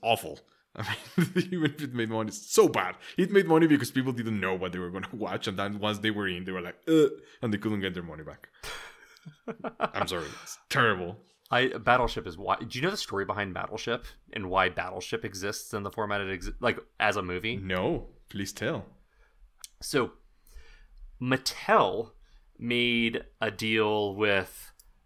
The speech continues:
Speaker 2: <sighs> okay, who was it that made Battleship? Which studio was this? I think it was, was it Sony?
Speaker 1: I'm gonna say
Speaker 2: It
Speaker 1: Columbia.
Speaker 2: It was Universal.
Speaker 1: Oh, okay.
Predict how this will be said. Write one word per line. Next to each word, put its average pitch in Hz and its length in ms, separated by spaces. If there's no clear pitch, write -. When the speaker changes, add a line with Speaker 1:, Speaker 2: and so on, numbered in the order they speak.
Speaker 2:
<sighs> - 460
okay, - 300
who 117 120
was 123 140
it 117 160
that 98 240
made 90 600
Battleship? 90 720
Which 104 320
studio 95 420
was 73 240
this? - 200
I 101 60
think 110 260
it 107 100
was, 92 640
was 95 100
it - 80
Sony? 101 460
Speaker 1:
I'm 120 80
gonna 113 180
say 110 440
Speaker 2:
It - 100
Speaker 1:
Columbia. 95 520
Speaker 2:
It 110 80
was 98 140
Universal. 95 640
Speaker 1:
Oh, - 60
okay. - 260